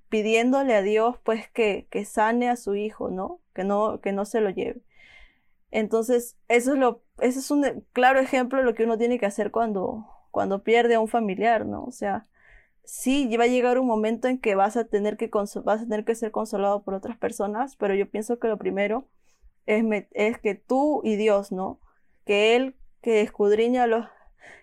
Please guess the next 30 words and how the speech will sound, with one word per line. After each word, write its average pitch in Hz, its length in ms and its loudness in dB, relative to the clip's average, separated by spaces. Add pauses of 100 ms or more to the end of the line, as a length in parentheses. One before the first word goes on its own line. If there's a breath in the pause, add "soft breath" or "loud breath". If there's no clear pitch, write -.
que - 100 0
Él 226 80 0
que 254 80 2
escudriña 240 400 2
los 247 100 -2
corazones, 220 500 0
que 220 120 -6
conoce 208 420 -2
lo 208 240 0
que, - 220 -10 (580 soft breath)
que 214 140 0
conoce 233 640 2
de 202 180 0
ti, 240 240 0
lo 220 180 2
que 185 220 -4
ni 214 260 0
aún 262 320 4
tú 294 160 -2
conoces 240 640 2
de 214 140 4
ti 214 180 0
mismo, 233 560 -2 (460)
que 220 200 4
Él 240 120 2
mismo 247 500 2
te 240 140 -2
consuele, 202 840 -4
que, - 180 -8 (100)
¿no? 208 360 -8